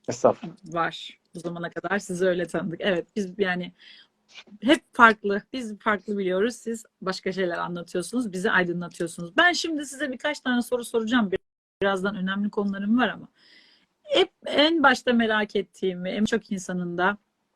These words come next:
Speaker 2: aklında olan bir soru bu. Bir Mart iki bin yirmi demek istiyorum. Biraz böyle birkaç sene öncesine gitmek istiyorum. Ne oldu o gün?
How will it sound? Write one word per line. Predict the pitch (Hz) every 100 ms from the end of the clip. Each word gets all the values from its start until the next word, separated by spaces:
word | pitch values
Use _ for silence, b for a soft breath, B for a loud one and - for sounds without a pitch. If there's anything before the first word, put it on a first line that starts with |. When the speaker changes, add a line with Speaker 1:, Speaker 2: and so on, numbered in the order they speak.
| - -
Speaker 2:
aklında | 180 - 180 165
olan | 156 170 185 - _ _ _ -
bir | 180 165
soru | - 175 160 147
bu. | 156 _ _ -
Bir | 440 381
Mart | 269 233 -
iki | 233 247 220
bin | 233
yirmi | 220 208 202
demek | 180 165
istiyorum. | - - 185 170 165 -
Biraz | 220 202 165
böyle | 180 214 226 _ _ _ _
birkaç | 202 208 196
sene | 180 170
öncesine | 175 160 160 180 165
gitmek | - 165 160
istiyorum. | - - 160 165 208 b b b b -
Ne | 269 453
oldu | 440 226 220
o | 196
gün? | 180 180